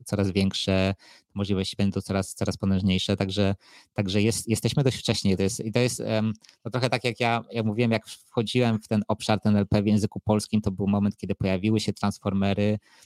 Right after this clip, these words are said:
e, to była nowa technologia, jeszcze niewiele osób się tym zajmowało, nie było polskiego berta opublikowanego. To był dobry moment, żeby wejść, jak gdyby, bo wchodzimy w obszar, w obszar nowej technologii, e, gdzie nie ma osób, powiedzmy, z, z wie-,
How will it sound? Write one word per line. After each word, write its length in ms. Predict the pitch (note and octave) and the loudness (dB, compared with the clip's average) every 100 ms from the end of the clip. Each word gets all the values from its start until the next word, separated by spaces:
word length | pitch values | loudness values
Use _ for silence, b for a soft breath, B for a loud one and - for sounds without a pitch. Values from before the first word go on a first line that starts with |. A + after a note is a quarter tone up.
| b - | b -4
e, 160 | G2+ | -2
to 100 | G2 | -2
była 140 | F#2+ G#2 | 0 2
nowa 240 | G#2+ A2+ | 4 2
technologia, 600 | G#2+ - A2 G2+ G2 G#2 | -2 0 2 2 2 0
jeszcze 260 | G2+ - G#2 | 0 0 -2
niewiele 300 | G2 A2 G#2+ | 0 0 0
osób 260 | G#2 G#2 | -4 -8
się 100 | - | -12
tym 160 | G#2 G#2 | -4 0
zajmowało, 600 | G2+ G2 F#2+ G2 G2 G#2 | 2 0 2 2 2 2
nie 120 | G#2 | 2
było 280 | F#2+ G#2 G#2 | 0 0 -2
polskiego 480 | - G2+ - G2 G2 | -2 -6 -6 -8 -4
berta 460 | G2 G2 - G2 | -2 -4 -2 -4
opublikowanego. 1000 | F#2 G2 G#2 G2 - G2 G2 F#2+ G2 A2 B2+ B B | -4 -6 -6 -6 -4 -2 0 0 -2 -2 -4 B B
To 60 | A2+ | -6
był 100 | A#2+ | 0
dobry 220 | B2+ C3+ | 2 2
moment, 280 | B2 A#2+ G#2 | 2 2 0
żeby 200 | G#2+ G2+ | 0 0
wejść, 300 | F2+ - - | -2 -4 -10
jak 100 | F#2 | -10
gdyby, 200 | F#2+ G2 | -10 -10
bo 80 | G2+ | -12
wchodzimy 420 | - G#2 A2+ G#2+ | -14 -14 -12 -10
w 40 | |
obszar, 440 | G2+ - G#2+ G#2 G2+ - | -8 -4 -2 0 -2 -4
w 40 | |
obszar 260 | A2 - G#2 | -4 -2 0
nowej 220 | G#2+ G#2 | 2 0
technologii, 640 | G#2 - G2+ G#2 G2+ G#2+ B2 b b b | -2 -6 -4 -4 -6 -10 -12 b b b
e, 140 | G#2 G2+ | -6 -6
gdzie 320 | G2+ - G2+ | -4 -2 0
nie 200 | G#2 B2+ | 2 4
ma 160 | A#2+ G2+ | 2 2
osób, 300 | G2+ - G2 | 0 -2 -2
powiedzmy, 500 | G2+ G2+ F#2+ G2+ F#2+ | 0 0 0 0 0
z, 480 | F#2+ G2+ G2 G2 F#2 | 2 2 2 2 -2
z 40 | |
wie-, 360 | G2 G2 G#2 G#2 | -2 -2 -2 -4